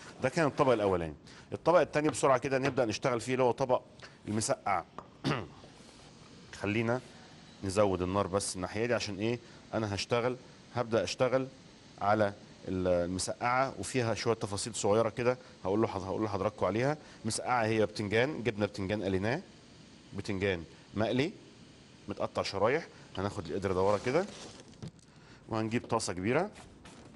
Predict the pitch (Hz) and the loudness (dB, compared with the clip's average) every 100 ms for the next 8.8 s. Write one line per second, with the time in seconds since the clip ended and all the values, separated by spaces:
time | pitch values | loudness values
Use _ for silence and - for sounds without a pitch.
0 | - - - - - - - - - - | -20 -20 -20 -20 -20 -20 -20 -20 -16 -10
1 | - 127 107 95 104 165 - - - - | 2 4 6 4 2 2 0 -12 -20 -20
2 | - - - - - - - - - - | -20 -20 -20 -20 -20 -20 -20 -20 -20 -20
3 | - - - - - - - - - - | -20 -20 -20 -20 -20 -20 -20 -20 -20 -20
4 | - - - 113 131 113 117 110 101 110 | -20 -20 -4 4 4 4 0 2 0 -2
5 | - 92 104 104 131 135 107 107 104 104 | -4 -6 2 4 4 2 0 0 0 0
6 | 87 92 101 95 107 151 185 - - - | -2 -4 -2 0 0 0 -2 -4 -20 -20
7 | - - - - - - - - - - | -20 -20 -20 -20 -20 -20 -20 -20 -20 -20
8 | - - - - 107 - 82 120 | -20 -20 -14 -6 -6 -2 0 0